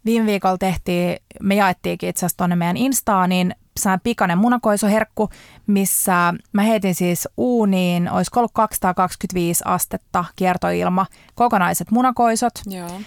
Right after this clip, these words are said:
Speaker 1: Sit mä annoin niitten paahtua. Ää, en mä tiedä,
Speaker 2: Eli
Speaker 1: miten
Speaker 2: et
Speaker 1: pitkä,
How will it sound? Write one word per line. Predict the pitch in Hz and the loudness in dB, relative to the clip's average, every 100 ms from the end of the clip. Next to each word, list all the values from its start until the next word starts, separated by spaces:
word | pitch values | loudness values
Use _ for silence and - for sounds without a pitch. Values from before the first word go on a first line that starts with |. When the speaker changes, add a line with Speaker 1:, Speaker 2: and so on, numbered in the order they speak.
| - | -14
Speaker 1:
Sit | - 214 | -4 -2
mä | 214 220 | 2 4
annoin | 214 196 | 4 2
niitten | 196 190 185 | 0 0 -4
paahtua. | - 226 214 - - 196 190 - _ _ - - - _ _ - | 0 2 2 0 -2 0 0 -4 _ _ -20 -20 -20 _ _ -4
Ää, | 185 175 175 170 190 - - | 0 2 0 0 -4 -8 -4
en | 196 | -2
mä | 175 | 0
tiedä, | 220 262 | 0 2
Speaker 2:
Eli | 202 | 2
Speaker 1:
miten | 180 | 2
Speaker 2:
et | 220 | 0
Speaker 1:
pitkä, | 170 | -2